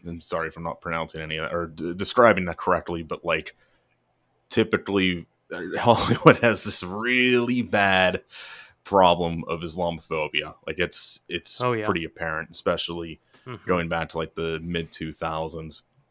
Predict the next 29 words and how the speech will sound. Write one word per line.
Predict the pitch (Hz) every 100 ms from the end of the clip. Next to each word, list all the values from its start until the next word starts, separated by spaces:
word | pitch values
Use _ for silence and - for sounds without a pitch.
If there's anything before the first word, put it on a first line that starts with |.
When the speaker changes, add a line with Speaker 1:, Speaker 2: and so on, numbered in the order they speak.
| _ _ _ _ _ _ - - -
Speaker 2:
And, | 92 85 85 80
um, | 82 80 78 76 _ _ _ _ _ -
it, | 107 -
it | 113 107 95 _ -
felt | - 135 143 - - - _ _
refreshing. | 107 - - 107 98 - 90 82
And | 98
I | 110
said | - 135
that | 113
last | 76 98 98 -
week, | 85
too, | - 87
about | 82 -
the |
family | - 90 85
dynamic. | 82 82 80 80 80
It | 92 -
felt | 117
refreshing | 101 - - 95 85 90 87
to | 80
see | - - 90 85 80 - _ _ _ -
a | 85 -
different | 98 92 90 85 -
culture | - 87 80 - 82 80
depicted | - - - 92 - 85 82 78
in | 85
a |
very | 82 82 85 85